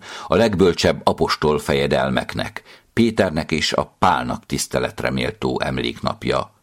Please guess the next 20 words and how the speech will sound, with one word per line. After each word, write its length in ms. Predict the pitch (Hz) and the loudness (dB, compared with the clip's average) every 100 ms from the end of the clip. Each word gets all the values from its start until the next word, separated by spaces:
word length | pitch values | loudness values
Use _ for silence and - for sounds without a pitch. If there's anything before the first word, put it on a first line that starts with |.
| _ _ _ _ _ - - - | _ _ _ _ _ -20 -12 0
Róma 360 | 117 131 101 | 4 6 4
is 140 | 95 78 | 2 2
boldogan 500 | 95 90 82 78 76 | 2 2 2 0 0
velünk 320 | 82 76 73 | 0 0 0
együtt 340 | 73 76 - | 0 -2 2
örvendezik, 760 | 76 76 73 69 69 78 71 - - - | 2 2 0 0 0 -2 -4 -8 -14 -2
ünnepeljük 640 | 120 117 101 95 87 82 | 4 4 4 2 2 0
meg 200 | 85 85 | 0 2
mi 100 | 87 | 2
is, 260 | 87 71 - | 2 0 0
testvérek, 560 | 82 - - 76 71 - | 0 -2 -2 -2 -2 -2
ezt 200 | - - | -4 0
a 40 | |
nagyon 360 | 82 80 64 - | 0 0 -2 -2
szent 440 | - 64 - - | -2 -2 -4 -4
napot. 460 | - - - - - _ _ _ - - | -4 -4 -6 -8 -14 _ _ _ -20 -8
Énekek 560 | - 98 98 95 98 - | 0 2 2 2 0 0
és 220 | 87 82 | 0 0
dicshimnuszok 840 | - 90 - 73 67 65 - - | 0 -2 -2 -2 0 -2 -2 -4
zengésével. 1040 | - - - 62 - - 127 - 123 - - | -2 -2 -2 -4 -4 -2 -2 0 0 -2 -6